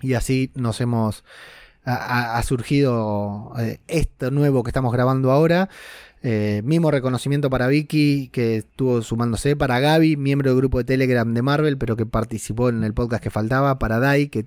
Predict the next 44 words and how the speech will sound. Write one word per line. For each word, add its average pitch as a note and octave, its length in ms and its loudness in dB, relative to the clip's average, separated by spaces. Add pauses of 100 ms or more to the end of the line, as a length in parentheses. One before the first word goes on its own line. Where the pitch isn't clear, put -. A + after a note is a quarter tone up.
cada A#2 220 -2
tanto C3 240 0
nos A#2 80 0
manda A#2+ 180 0
un A2 80 2
audio, A#2+ 300 0
para A2 160 -2
todos D3 200 2
los B2 100 0
chicos C3 280 0
que, G#2 220 -2 (500)
que A#2 340 -2
participan C3+ 540 0
activamente E3 840 2
de B2+ 80 0
lo A#2 120 0
que C#3+ 140 -2
es - 200 -8 (480)
el, G#2+ 560 -2
el B2+ 200 0
germen E3+ 420 0
de C#3 100 2
este B2 400 0
podcast D#3 500 -2
al A#2+ 120 -2
día C3+ 180 2
de C#3 140 4
hoy. F3 280 2 (960)
Pero B2+ 160 2
bueno, A#2 220 0
principalmente B2+ 560 -2
Pablo B2 280 2
y A2 60 0
Flavio B2+ 340 0
por G2+ 140 -4
el G2+ 140 -2
enorme A2+ 420 -2
trabajo A2+ 480 -2
de G#2+ 60 0
desempeño A2 440 -2
que B2 100 -2
hacen. F3+ 340 -2 (520)
Y A3 300 0
Lucas, E3+ 540 -2